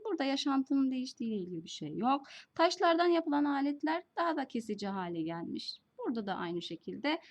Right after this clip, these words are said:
Bundan dolayı cevabımız A seçeneğidir. Aşağıdakilerden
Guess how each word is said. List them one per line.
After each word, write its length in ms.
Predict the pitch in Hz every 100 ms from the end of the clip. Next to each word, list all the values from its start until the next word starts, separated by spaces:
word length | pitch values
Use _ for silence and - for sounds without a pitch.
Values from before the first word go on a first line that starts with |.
| _
Bundan 400 | 349 403 285 226
dolayı 500 | 226 240 220 196 185 - _
cevabımız 680 | - 269 240 196 226 294 339 _ _ _ _ _
A 180 | 214 196
seçeneğidir. 800 | - 165 - 160 - - - - - _ - - - - - - - - - - _ - _ _ _ _ - - _ _ _ _ _ _ _ _ _ _ _ _ _ _ _ _ _ _ _ _ _ _ -
Aşağıdakilerden 920 | 302 311 415 392 381 381 381 392 453